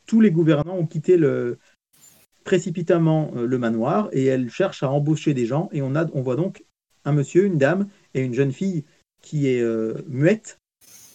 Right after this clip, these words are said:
qui viennent se proposer pour garder le manoir. Ça, c'est le pitch de base. Et sans aller trop loin dans l'intrigue,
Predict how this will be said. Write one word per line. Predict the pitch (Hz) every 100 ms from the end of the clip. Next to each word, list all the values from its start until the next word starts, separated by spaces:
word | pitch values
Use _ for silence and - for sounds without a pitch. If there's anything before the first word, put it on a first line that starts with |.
| _ _ _ _ _ _ _
qui | 165
viennent | 147 208 208
se | 175
proposer | - 156 139 120 190 220 -
pour | 196
garder | 180 151 147
le | 156
manoir. | 139 113 - - _ _ _
Ça, | _ 180
c'est | 170 170
le | 131
pitch | - 139
de | 117
base. | 117 107 151 202 _ _ _ _ _
Et | 156 165 220 - _ _ _
sans | - 190 185
aller | 175 165
trop | 170
loin | 170 165
dans | 151
l'intrigue, | 127 - 190